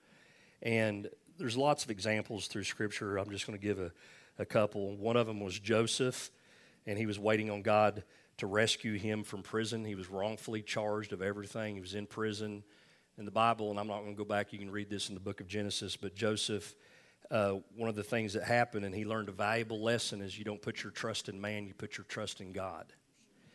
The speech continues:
And the Bible says that he interpreted the cupbearer's dream,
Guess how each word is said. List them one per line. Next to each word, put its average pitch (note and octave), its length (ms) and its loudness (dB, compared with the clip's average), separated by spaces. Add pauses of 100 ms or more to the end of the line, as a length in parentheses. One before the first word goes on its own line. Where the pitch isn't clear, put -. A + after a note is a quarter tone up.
(460)
And G#2 520 2
the G#2 60 -12
Bible A2 240 6
says G#2+ 260 0
that A2 100 -2
he A2+ 120 0
interpreted G2+ 640 -2
the G2 140 -4
cupbearer's G2+ 680 -2
dream, G#2 600 -2